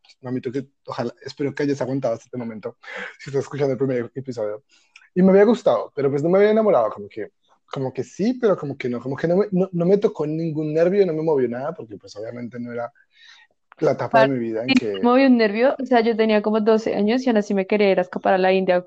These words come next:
Speaker 2: con todo mi objetivo.
Speaker 1: <laughs>
Speaker 2: De verdad, no te tocó.
Speaker 1: <laughs> A mí no me tocó ningún nervio. No, yo estaba demasiado maduro
Speaker 2: Ya,
Speaker 1: para eso. Yo era como,
Speaker 2: entendía.
Speaker 1: ¿qué diablos estoy viendo?
Speaker 2: Pero sí, es como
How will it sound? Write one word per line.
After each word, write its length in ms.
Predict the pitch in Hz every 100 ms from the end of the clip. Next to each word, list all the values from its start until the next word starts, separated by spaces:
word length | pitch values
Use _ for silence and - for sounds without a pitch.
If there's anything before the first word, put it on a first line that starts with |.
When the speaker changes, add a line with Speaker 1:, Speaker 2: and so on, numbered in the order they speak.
| _
Speaker 2:
con 220 | 196 202
todo 120 | 202 190
mi 80 | 180
objetivo. 400 | 175 196 185 -
Speaker 1:
<laughs> 580 | 180 185 - - 208 _ _ - - _
Speaker 2:
De 80 | 240
verdad, 440 | 262 254 - 262 -
no 120 | 285
te 160 | 320 285
tocó. 540 | 302 302 - 247 262 311 - 403 - 494 554 349 - 311 - _ -
Speaker 1:
<laughs> 440 | 254 247 480 -
A 100 | 240
mí 120 | 262
no 120 | 254 240
me 100 | 208
tocó 300 | 254 240 262
ningún 240 | 247 226
nervio. 440 | 208 202 196 180 175 185 190
No, 180 | 190
yo 60 | 185
estaba 300 | 180 185 175
demasiado 320 | 170 170 185
maduro 240 | 175 165 277
Speaker 2:
Ya, 80 | 269
Speaker 1:
para 200 | 147 202
eso. 140 | -
Yo 60 | 269
era 40 | 269
como, 140 | 302
Speaker 2:
entendía. 400 | 269 254 254 254 247
Speaker 1:
¿qué 80 | 190
diablos 240 | 180 175
estoy 200 | 190 190
viendo? 380 | 170 160 143 135 - - - 480 - - - -
Speaker 2:
Pero 320 | 269 254 247 247
sí, 180 | - 233
es 100 | -
como 240 | 226 226